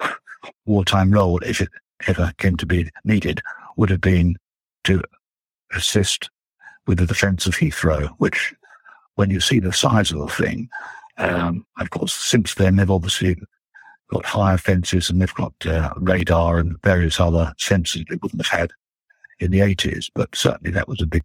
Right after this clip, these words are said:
task. In fact, the one, uh, curious incident which happened on that occasion, um, we were headed for, on the Saturday morning, for this, uh, visit to the police.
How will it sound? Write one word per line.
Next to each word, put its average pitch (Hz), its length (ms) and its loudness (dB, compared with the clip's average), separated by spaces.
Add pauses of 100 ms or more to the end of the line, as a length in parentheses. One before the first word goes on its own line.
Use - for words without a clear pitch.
task. 85 460 0 (380)
In - 120 -4
fact, - 100 -2
the 123 80 -2
one, 131 220 0
uh, - 320 -6 (120)
curious 117 460 2
incident 90 440 2
which - 300 -2 (560)
happened 92 540 0 (100)
on 98 140 2
that 98 160 0
occasion, 92 540 0 (540)
um, 98 360 4 (120)
we 107 140 4
were 95 100 0
headed 120 340 2
for, 95 380 0 (200)
on 78 120 -2
the 87 60 0
Saturday 101 380 0
morning, 92 500 2
for - 100 -6
this, 90 380 0
uh, 87 100 2
visit 85 400 -2
to 85 200 2
the 80 200 0
police. 101 540 0